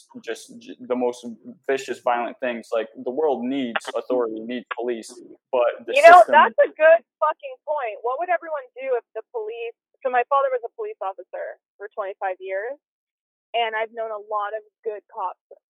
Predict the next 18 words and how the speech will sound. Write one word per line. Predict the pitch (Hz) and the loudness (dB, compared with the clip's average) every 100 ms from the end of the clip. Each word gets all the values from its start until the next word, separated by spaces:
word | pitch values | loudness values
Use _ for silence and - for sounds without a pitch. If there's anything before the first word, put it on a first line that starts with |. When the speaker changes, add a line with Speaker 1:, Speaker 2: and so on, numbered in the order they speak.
| 220 | -20
Speaker 2:
you | 190 214 | -12 -8
know, | 185 | -6
in | 190 | -4
my | 180 | -4
life. | 175 131 - - _ _ _ _ - | -4 -6 -8 -16 _ _ _ _ -6
Speaker 1:
Yeah. | 143 226 | 0 2
Speaker 2:
And | 220 214 214 208 - _ - | 2 -2 -8 -14 -20 _ -4
I | 226 269 | 0 0
wonder | 330 277 320 349 247 214 220 | 0 -2 -2 -2 -4 -4 -4
what | 294 - | -4 -2
the | 233 - | -4 -4
fuck | - 277 | -4 -4
would | 285 262 | -2 -2
everyone | 254 254 247 240 | -2 -6 -8 -12
do | 453 370 214 190 | -10 -6 -6 -6
if | 208 220 - | -6 -8 -8
the | 220 | -8
police | - 226 233 240 | -6 -6 -6 -12